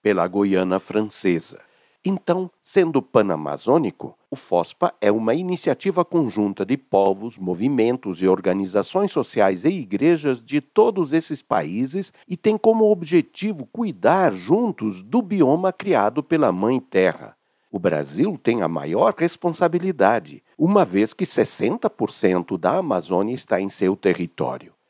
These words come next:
Para a Mãe Terra, a Amazônia é um grande bioma, com uma bacia hidrográfica de sete milhões de hectares e uma densa floresta tropical que cobre mais de cinco milhões de hectares. E para seus povos,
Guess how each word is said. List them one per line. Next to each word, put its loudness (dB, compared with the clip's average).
Para 0
a -4
Mãe -2
Terra, 0
a -2
Amazônia 0
é 4
um 0
grande 6
bioma, 2
com 0
uma 2
bacia 2
hidrográfica 0
de -4
sete 0
milhões 0
de -2
hectares -4
e -6
uma 0
densa 2
floresta 2
tropical 0
que -8
cobre 2
mais 0
de -2
cinco -6
milhões 2
de -2
hectares. -4
E -2
para 0
seus 0
povos, 0